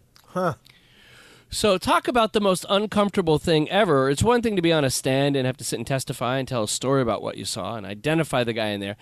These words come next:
Speaker 2: Another thing is when you get cross-examined by the guy that you just said committed a crime and you're trying to put him away. So the guy, <laughs> um,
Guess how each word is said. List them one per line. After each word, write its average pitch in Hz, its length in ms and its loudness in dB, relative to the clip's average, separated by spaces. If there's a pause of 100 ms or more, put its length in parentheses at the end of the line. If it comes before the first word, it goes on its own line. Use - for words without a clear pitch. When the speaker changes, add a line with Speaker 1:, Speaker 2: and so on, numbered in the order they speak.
(240)
Speaker 2:
Another 233 360 2
thing 190 200 2
is 160 100 0
when 185 140 0
you 180 80 2
get 180 160 0
cross-examined 196 1000 0
by 160 140 0
the 165 80 -2
guy 190 240 0
that 180 140 -4
you 190 160 -2
just 190 320 0
said 214 400 0
committed 180 340 -2
a 160 80 0
crime 175 460 0
and 160 260 -4 (480)
you're 151 140 0
trying 208 320 2
to 190 40 0
put 214 200 2
him 233 100 0
away. 233 460 2 (1120)
So 240 380 4
the 226 160 2
guy, 254 520 -2 (280)
<laughs> - 340 -20
um, 170 560 -2